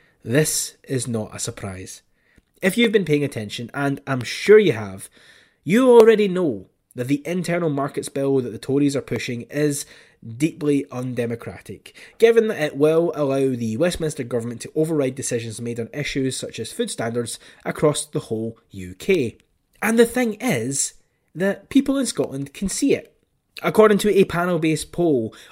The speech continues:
over three quarters of Scots think that Johnson and the rest of his pals at Westminster will reduce the powers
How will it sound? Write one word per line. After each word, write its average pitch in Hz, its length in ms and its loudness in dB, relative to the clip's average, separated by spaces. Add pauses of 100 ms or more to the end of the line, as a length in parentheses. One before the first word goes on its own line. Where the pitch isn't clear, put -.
(120)
over 175 280 4
three 208 360 2
quarters 214 720 4
of 170 180 0
Scots - 500 2 (240)
think 185 320 0
that 160 200 -4
Johnson 165 500 0
and 151 260 -2
the 170 100 2
rest 175 360 0
of 160 80 -4
his 170 160 -2
pals 156 460 -2
at 147 180 0
Westminster 123 640 -4 (280)
will 151 280 6
reduce 151 680 0 (260)
the 131 140 -2
powers 202 540 8